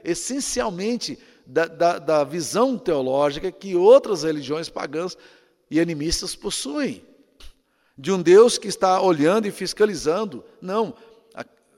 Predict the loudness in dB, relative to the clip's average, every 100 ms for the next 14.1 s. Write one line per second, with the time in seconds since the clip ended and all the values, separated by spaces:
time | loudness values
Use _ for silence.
0 | _ _ 2 2 2 -4 -4 -6 -4 2
1 | 2 2 2 0 0 -6 -8 -10 -6 -4
2 | -4 -4 -4 0 0 0 -6 -4 -2 0
3 | -2 -8 -18 -12 -10 -8 -4 -2 0 4
4 | 4 4 -2 -2 -2 -4 -8 -8 -4 -6
5 | -6 -12 -14 -18 -14 -14 -8 -4 -4 -4
6 | -10 -20 _ _ _ _ 2 6 8 8
7 | 6 2 -2 0 0 0 0 -2 -4 -4
8 | -6 -4 -4 -2 -2 2 4 4 0 -20
9 | -20 -20 _ _ _ _ _ _ _ _
10 | -10 -4 0 -2 -2 -6 -4 -2 -2 0
11 | -4 -4 -6 -6 -8 -10 -20 _ _ _
12 | -12 -10 -6 -6 -8 _ _ _ -14 -10
13 | -2 0 2 2 2 0 -4 -4 -6 -8
14 | -16